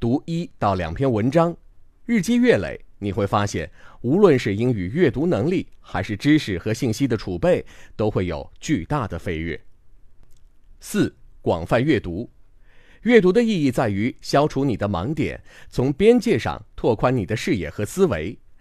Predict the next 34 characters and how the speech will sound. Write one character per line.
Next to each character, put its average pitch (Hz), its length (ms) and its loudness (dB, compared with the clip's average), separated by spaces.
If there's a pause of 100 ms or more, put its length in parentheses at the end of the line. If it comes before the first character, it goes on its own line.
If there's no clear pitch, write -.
(280)
它 127 160 2
可 135 100 0
以 123 100 4
使 127 140 -2
你 110 160 0
发 113 180 0
现 110 180 -2
更 113 200 0
多 143 140 0
的 135 100 2
路 180 200 0
径， 87 220 -6 (320)
将 135 220 0
你 92 240 -2
散 110 260 0
落 107 140 0
的 98 100 -2
知 175 160 0
识 165 160 -2
点 78 280 -6 (260)
整 117 260 4
合 190 160 2
成 147 200 0
一 123 100 0
个 127 240 2
完 113 240 2
整 98 180 0
的 87 80 -2
知 - 160 2
识 - 140 0
网 73 240 -6
络。 123 260 0 (680)
无 120 100 2
论 139 280 8